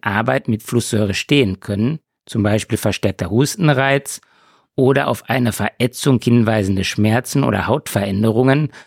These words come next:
so ist unverzüglich das nächstliegende Krankenhaus aufzusuchen und der behandelnde Arzt oder die behandelnde Ärztin über den möglichen Kontakt mit Flusssäure zu informieren.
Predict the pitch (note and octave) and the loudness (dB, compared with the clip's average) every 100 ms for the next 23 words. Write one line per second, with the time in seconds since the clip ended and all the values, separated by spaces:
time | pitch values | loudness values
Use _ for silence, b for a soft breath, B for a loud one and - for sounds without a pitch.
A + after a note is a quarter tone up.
0 | B B - C3 A#2+ - - D#3 F#3 - | B B -2 0 0 -4 -2 0 2 0
1 | E3 - B2+ C3 C#3+ A2+ G#2 - A#2 B2 | -2 0 0 2 0 -2 -4 -2 2 2
2 | C3+ - C3 A#2 G#2 - G2+ A#2+ F3 C#3 | 0 0 0 2 0 0 -2 -2 2 2
3 | D3 - D#3 C#3+ - D3+ F3+ F3+ - F3 | 2 0 -4 -6 -6 -4 -2 -2 -2 -2
4 | E3 - _ _ _ _ _ _ _ _ | -4 -8 _ _ _ _ _ _ _ _
5 | C3+ C#3 D3 E3+ A#2+ A2 G2 G#2+ A2 G2+ | 2 2 2 -2 -2 0 2 2 4 2
6 | F#2+ G#2+ A2+ C3+ D3+ G#2+ G#2 G2+ F#2+ G#2 | 0 -2 -2 0 0 2 2 0 0 2
7 | G#2+ G#2+ F#2+ - A2+ C3 - - D#3+ D#3 | 2 2 0 -2 -2 -2 -4 -2 0 0
8 | D3 B B B A#2+ A2+ G#2+ G2+ A#2 B2 | -2 B B B 0 2 4 4 4 2
9 | B2+ C3+ A#2+ A2 G#2 - A#2+ - - - | -2 -2 0 0 0 -2 -4 -6 -20 -10
10 | G#2 - - A#2 - A#2+ A2 G#2+ G2+ A2 | -8 -6 -2 -2 -2 -4 0 2 2 0
11 | A2+ - - - A2 - A#2 A2+ F2+ F2+ | -2 -4 -8 -4 -4 -2 0 0 0 -2